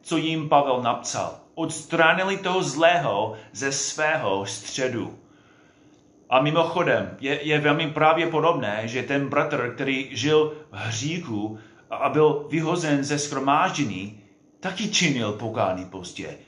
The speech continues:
Můžeš o tom, o tom číst a v druhé kapitole verši jedna až osm,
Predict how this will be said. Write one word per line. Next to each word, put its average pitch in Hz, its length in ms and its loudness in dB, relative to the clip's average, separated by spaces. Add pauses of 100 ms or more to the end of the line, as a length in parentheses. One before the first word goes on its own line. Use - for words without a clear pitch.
(100)
Můžeš 143 320 -2
o 156 140 2
tom, 151 240 2 (360)
o 147 80 -4
tom 151 180 -2
číst 156 420 -2 (180)
a 117 120 2
v 110 100 -6
druhé 151 400 4
kapitole 147 640 0 (200)
verši 139 720 0
jedna 143 260 2
až 147 320 2
osm, 151 500 -2